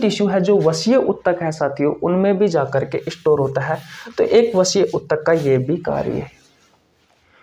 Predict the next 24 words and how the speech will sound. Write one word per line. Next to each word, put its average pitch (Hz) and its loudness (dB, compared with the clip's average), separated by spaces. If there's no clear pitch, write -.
वसा 165 4
को 220 4
स्टोर 233 4
करता 233 2
है, 269 2
त्वचा 214 6
के 240 6
नीचे 240 6
होता 240 6
है, 247 4
लिवर 190 6
में 226 8
भी 240 4
पाया 226 6
जाता 220 4
है। 254 2
इसमें 202 2
कौन 208 4
सी 233 4
कोशिका 226 2
पाई 185 4
जाती 170 0
है? 185 2
तो 180 -4